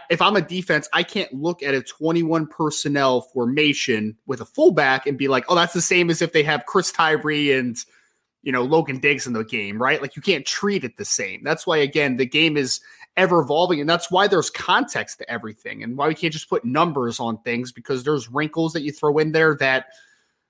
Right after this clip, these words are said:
they just far exceed what the numbers tell you type of thing, if that makes sense. So that's, yeah, I, I think that those wrinkles off of different personnel packages even today are what, why the game is just becoming so much more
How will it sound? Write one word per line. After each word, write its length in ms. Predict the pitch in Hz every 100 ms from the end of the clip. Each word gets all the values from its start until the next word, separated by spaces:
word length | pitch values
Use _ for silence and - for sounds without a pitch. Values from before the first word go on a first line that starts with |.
| -
they 100 | 147
just 280 | 156 147 - _
far 300 | 185 170 160
exceed 480 | 143 - 170 160 143
what 220 | 143 -
the 80 | 123
numbers 480 | 127 131 117 104 -
tell 300 | - 104 95
you 360 | 78 62 80 _ -
type 200 | 120 -
of 80 | -
thing, 180 | 104
if 120 | 101 -
that 180 | 98
makes 260 | - - -
sense. 300 | 98 - -
So 320 | - 107 101 -
that's, 380 | 120 117 - -
yeah, 200 | 117 107 - _ _
I, 180 | 120 123
I 40 | 127
think 180 | 160
that 180 | 143 135
those 240 | 147 131 135
wrinkles 360 | 143 135 123
off 240 | 135 127 139
of 160 | 113
different 280 | 139 123 117
personnel 380 | 131 - 120 113
packages 540 | 120 107 104 110 107
even 180 | 110 107
today 340 | 113 104 101
are 220 | 101 98 98 _ _ _ _ _ _ -
what, 200 | 147 123
why 180 | 139
the 80 | 151
game 220 | 143 151
is 100 | 151
just 120 | 147 -
becoming 240 | 143 139
so 240 | - 151 147
much 240 | 139 -
more 520 | 147 143 143 143 135